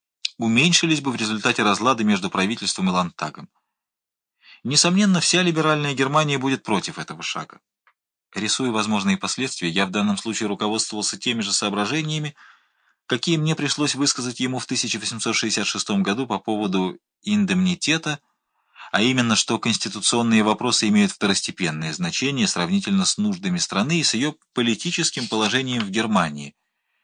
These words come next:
и что в данный момент – нет настоятельной необходимости касаться этого вопроса. Теперь важнее всего проблема силы и наша внутренняя сплоченность. Индемнитет —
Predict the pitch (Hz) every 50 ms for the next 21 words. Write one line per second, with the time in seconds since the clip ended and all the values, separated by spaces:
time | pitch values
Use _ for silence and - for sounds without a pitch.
0 | _ _ _ _ - - - - - 101 - - - 123 117 117 101 98 92 92
1 | 120 120 120 110 110 107 104 107 104 104 117 131 131 127 - - - - - _
2 | _ _ - 104 120 127 120 - 107 98 - - 113 101 95 90 - 92 90 90
3 | 90 90 87 - - 95 98 113 110 98 - - 92 - 95 - - 95 82 -
4 | - 85 82 - 85 82 85 80 - - - 73 - - - - _ _ _ _
5 | _ - - - - 180 196 180 156 139 131 127 151 165 151 - - 135 139 147
6 | 139 127 117 104 98 131 135 131 123 110 - - - 147 156 151 147 147 135 -
7 | _ _ _ _ _ _ _ _ - 104 101 110 123 127 - - 110 90 98 110
8 | 110 110 110 107 104 98 92 - - 95 85 - - - 76 69 67 67 - -
9 | - - _ _ _ _ _ _ _ _ _ _ _ _ _ _ _ _ _ _
10 | _ _ _ _ _ _ _ _ _ _ _ _ _ _ _ _ _ _ _ _
11 | _ _ _ _ - 220 - 107 - 208 - 110 110 202 - 135 143 - - -
12 | - _